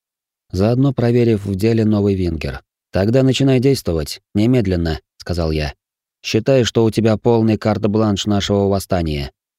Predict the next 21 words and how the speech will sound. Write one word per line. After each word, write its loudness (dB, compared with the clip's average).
Я 2
отдам 2
нужные 2
распоряжения". -2
"Ракше -4
это -2
может -2
не -2
понравиться", — -2
предупредил 0
Кастер. -6
"Мне 0
всё 0
равно, 0
она 0
примет 0
моё -2
решение". -2
"А -6
если -4
нет?" -4